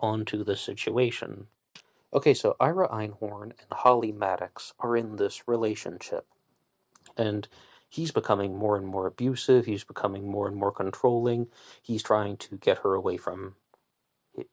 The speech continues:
her family, he's trying to tell her what to do, he's becoming physically abusive, and a lot of people don't believe it because,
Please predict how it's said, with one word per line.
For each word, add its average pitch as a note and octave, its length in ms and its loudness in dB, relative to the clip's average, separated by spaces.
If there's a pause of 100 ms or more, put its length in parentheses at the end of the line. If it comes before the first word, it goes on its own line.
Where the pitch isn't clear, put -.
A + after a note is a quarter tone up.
her G2+ 140 2
family, A#2 640 0 (320)
he's G#2 240 -4
trying F#2+ 240 -2
to - 80 -12
tell F#2 240 0
her F#2 160 -4
what - 180 0
to - 120 -4
do, B2 220 2
he's G2+ 220 -2
becoming F2 400 -6
physically F#2 640 -2
abusive, A#2+ 680 0 (340)
and G#2 300 -2 (180)
a B2+ 60 -2
lot B2+ 180 2
of G#2 80 -4
people G2+ 300 -4
don't - 260 -6
believe A2 400 -2
it G#2+ 100 -8
because, G2+ 460 2